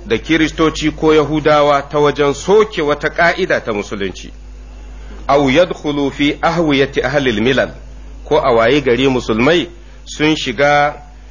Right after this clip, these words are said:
tafarki na bin son zuciyar mabiya addinan nan, Yahudawa da Nasara.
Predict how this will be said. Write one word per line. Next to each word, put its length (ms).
tafarki 560
na 80
bin 180
son 260
zuciyar 420
mabiya 460
addinan 500
nan, 200
Yahudawa 640
da 100
Nasara. 480